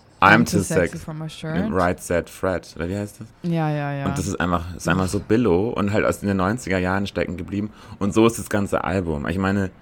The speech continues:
Speaker 1: Da gibt's noch den
Speaker 2: Ja.
Speaker 1: Track, der auch total kritisiert wurde, so Girls Want Girls, wo er sich selber als lesbisch bezeichnet.
Speaker 2: Ja.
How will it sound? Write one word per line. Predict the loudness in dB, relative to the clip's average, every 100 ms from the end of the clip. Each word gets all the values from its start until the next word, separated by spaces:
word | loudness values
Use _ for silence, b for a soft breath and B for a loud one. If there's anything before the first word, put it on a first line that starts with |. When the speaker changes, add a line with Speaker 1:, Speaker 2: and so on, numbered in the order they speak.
| B B B B -10
Speaker 1:
Da | -4
gibt's | 0
noch | 2
den | 2
Speaker 2:
Ja. | 2
Speaker 1:
Track, | 2 2 2
der | 2 4
auch | 0
total | 0 -4 -2
kritisiert | -2 -8 -4 -4 -2
wurde, | -2 0 -2
so | -4 2
Girls | 6 6 4 0
Want | -2 -2 0
Girls, | 2 4 2 0
wo | 2
er | 2
sich | 0
selber | -2 0 4
als | 2 2
lesbisch | -2 -4 -6 -10
bezeichnet. | -10 -6 -4 -4 -6 -8 -10 -14 -20 B B B
Speaker 2:
Ja. | 4